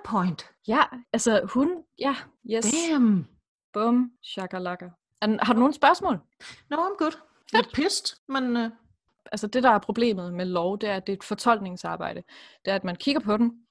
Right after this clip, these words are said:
Speaker 2: Hvis der ikke er nogen tidligere sager, så må man jo bare kigge på den og sådan fra scratch lave en fortolkning. Eller også så kigger man på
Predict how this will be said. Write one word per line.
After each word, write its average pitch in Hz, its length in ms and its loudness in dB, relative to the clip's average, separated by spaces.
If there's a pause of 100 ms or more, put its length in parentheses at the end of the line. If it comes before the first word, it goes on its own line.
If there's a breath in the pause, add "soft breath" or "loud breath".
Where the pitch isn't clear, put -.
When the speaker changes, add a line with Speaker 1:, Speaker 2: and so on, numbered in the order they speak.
(160)
Speaker 2:
Hvis 240 120 2
der 277 100 4
ikke 285 80 2
er 277 40 2
nogen 254 140 4
tidligere 254 360 0
sager, 190 280 0
så 233 120 -2
må 226 100 4
man 196 160 0
jo 170 60 -4
bare 180 140 0
kigge 233 220 -6
på 220 100 -2
den 165 160 -10
og 170 100 -12
sådan 180 160 -6
fra - 140 -20
scratch - 580 0 (100)
lave 185 140 2
en 196 100 2
fortolkning. 175 480 -6 (360 soft breath)
Eller 196 140 -4
også 220 300 4
så 214 140 -8
kigger 202 240 -4
man 170 140 -8
på - 60 -18